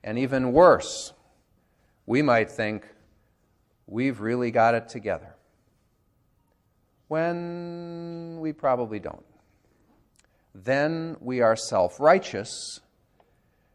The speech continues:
and now watch the speck turn into a log real fast. Last summer, I was in an interesting conversation with, um, I was at a conference, and I was with a,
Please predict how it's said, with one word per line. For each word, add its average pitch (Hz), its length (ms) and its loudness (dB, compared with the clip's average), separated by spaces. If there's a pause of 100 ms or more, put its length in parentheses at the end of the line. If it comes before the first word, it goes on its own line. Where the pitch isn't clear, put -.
(100)
and 92 160 -12
now 175 340 8
watch 147 460 10
the 143 80 -4
speck - 460 0
turn 117 220 -8
into 110 260 -6
a 104 40 -2
log 98 540 2 (120)
real 92 340 -4
fast. - 640 -20 (3250)
Last 185 260 6
summer, 151 380 4
I 117 100 4
was 131 180 2
in 131 100 -2
an 117 100 -2
interesting 117 380 -6
conversation 107 800 -6
with, 95 400 -8
um, 90 260 -12 (880)
I - 40 -20
was 101 100 -14
at 98 80 -4
a 98 40 -8
conference, 101 480 -6
and 107 80 -6
I - 20 -6
was 95 100 -10
with 101 160 -10
a, 92 160 -2